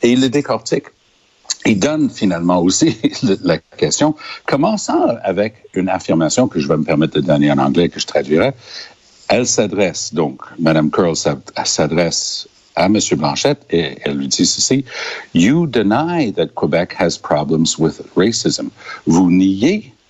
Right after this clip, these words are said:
qu'il y a des problèmes de racisme au Québec. Or, Yves-François Blanchet <laughs> est un des rares politiciens de haut niveau ici au Québec à avoir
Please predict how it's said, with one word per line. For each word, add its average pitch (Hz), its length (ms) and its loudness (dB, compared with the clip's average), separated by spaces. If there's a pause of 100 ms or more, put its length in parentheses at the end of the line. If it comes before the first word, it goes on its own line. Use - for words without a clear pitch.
(140)
qu'il 85 160 0
y 80 80 2
a 87 80 2
des 85 120 0
problèmes 90 560 0
de 82 60 2
racisme 82 580 0
au - 80 0
Québec. 113 340 0 (160)
Or, 127 420 -2 (600)
Yves-François 143 680 0
Blanchet 101 460 0 (640)
<laughs> - 560 -6
est 123 260 2
un 127 120 4
des 110 200 2
rares 151 580 -2 (340)
politiciens 104 680 0
de 92 100 0
haut 104 280 0
niveau 98 460 0
ici - 320 -2
au 71 80 2
Québec 113 440 0 (420)
à 107 140 0
avoir 101 520 -6